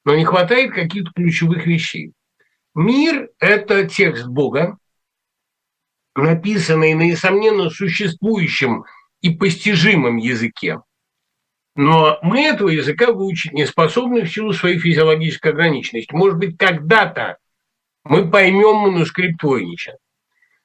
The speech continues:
И главный, кстати говоря, секрет мира, главный его рецепт, главный недостающий пазл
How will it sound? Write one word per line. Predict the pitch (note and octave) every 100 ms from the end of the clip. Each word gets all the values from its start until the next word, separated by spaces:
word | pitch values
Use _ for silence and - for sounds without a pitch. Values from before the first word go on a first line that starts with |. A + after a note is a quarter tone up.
| -
И | F3
главный, | F#3 B3 C4+ B3 G#3
кстати | - G#3 G3+ F3+
говоря, | F3 F#3+ F#3 E3
секрет | F#3 E3+ G3 E3 F3
мира, | A#3+ D4 B3
главный | D#3+ F3+ E3+ D3
его | C#3+ C3+
рецепт, | C3+ D#3+ - D4 A#3
главный | D#3+ E3+ F3 D#3
недостающий | D3+ D3+ D#3 F3 C#3+ - E3
пазл | A#3 C#4+ F#3+ D#3